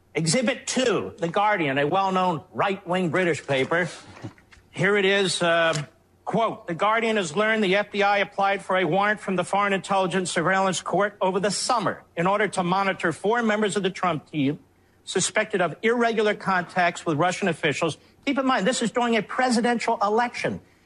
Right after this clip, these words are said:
The sitting president, the incumbent party, is now investigating the presidential candidate of the Republican Party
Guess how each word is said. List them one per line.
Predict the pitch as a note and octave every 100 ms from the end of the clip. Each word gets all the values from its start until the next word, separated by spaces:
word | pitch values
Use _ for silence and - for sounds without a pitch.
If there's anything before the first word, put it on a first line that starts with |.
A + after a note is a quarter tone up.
| _ -
The | F#3+ -
sitting | - - - D4 D4
president, | C#4+ B3+ A#3+ F3+ G#2+ - -
the | G3
incumbent | G#3+ - - C#4 C#4+ C#4 -
party, | - - B3 F#3+ C3 -
is | E3+
now | F#3+ G#3+
investigating | G#3 E3+ B3 A#3 G3 G3+ G3 F#3+ F#3+ - - -
the | G#3
presidential | - B3 C#4+ C4 B3 B3+ - G#3
candidate | - B3 A#3 G#3 G3+
of | F#3 F#3+
the |
Republican | G3 - A#3 A3+ G#3 G3+
Party | - G#3 G3+ F#3